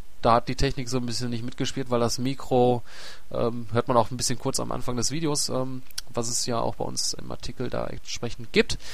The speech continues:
Hab auch ein paar Bilder gemacht. Ähm, hat nicht so ganz funktioniert. Ich weiß nicht, woran es liegt, ob es ab der Kamera an den Anschluss, äh, des,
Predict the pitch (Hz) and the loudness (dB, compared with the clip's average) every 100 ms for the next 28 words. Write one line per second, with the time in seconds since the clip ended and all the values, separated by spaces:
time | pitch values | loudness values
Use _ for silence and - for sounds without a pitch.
0 | - - - 113 117 135 175 180 180 - | -4 -4 -2 0 2 4 4 4 4 2
1 | - - - - - 139 139 139 131 185 | 0 -4 -4 -4 4 10 10 10 10 10
2 | 196 175 185 175 170 180 190 165 139 160 | 10 8 8 4 2 6 6 6 8 8
3 | 175 147 147 151 165 143 151 135 135 147 | 10 8 8 8 4 4 4 4 4 6
4 | 160 151 147 135 135 123 151 - 147 - | 6 6 6 4 0 0 0 2 0 0
5 | 131 131 127 | 0 0 0